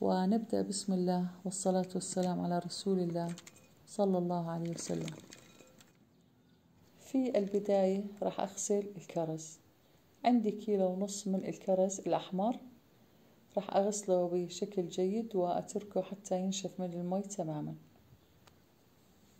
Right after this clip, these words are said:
راح أبدأ بإزالة العيدان والبذور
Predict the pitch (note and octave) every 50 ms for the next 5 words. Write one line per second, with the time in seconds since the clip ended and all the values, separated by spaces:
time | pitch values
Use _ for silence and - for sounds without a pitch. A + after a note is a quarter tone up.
0 | _ _ _ _ _ _ _ _ - - - - - _ _ _ - _ _ _
1 | _ _ _ _ _ _ _ _ _ _ _ _ _ _ _ _ _ _ _ _
2 | _ _ _ - G#3+ G#3+ G#3 - C4+ C#4 C#4 - - A3 G#3 F#3+ F#3+ G3+ G3 G3
3 | F#3+ G3 - G#3 G3+ F#3+ F#3+ G3 F#3+ - F3 F3+ - F3 F3+ F3 E3+ - F#3+ F#3
4 | F3+ F3+ F3+ F3+ F3+ F3+ - - F3 E3 D#3+ - F3+ E3 E3+ F3+ F#3 F#3